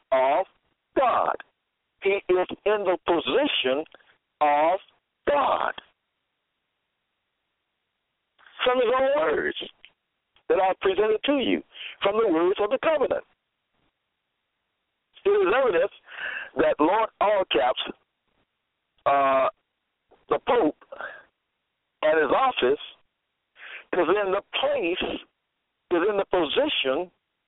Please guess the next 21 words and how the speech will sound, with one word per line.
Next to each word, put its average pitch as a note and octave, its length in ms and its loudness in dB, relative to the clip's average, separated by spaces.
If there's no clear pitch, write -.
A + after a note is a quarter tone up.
of E3 440 2
God. - 460 0
Leviticus E3+ 500 0
twenty-six F3+ 400 -2
twelve, G#3+ 360 -2
Lord, D3+ 220 2
all D3 180 2
caps, F3+ 260 0
says, C3+ 300 2
"And E3 140 2
I G3 160 2
will F#3 320 2
walk G#3+ 420 0
among C#3 380 -2
you, B2 300 -2
and F3+ 260 0
I D3+ 240 0
will D3+ 280 0
be E3 460 -2
your D#3 220 0
God, C#3 600 -2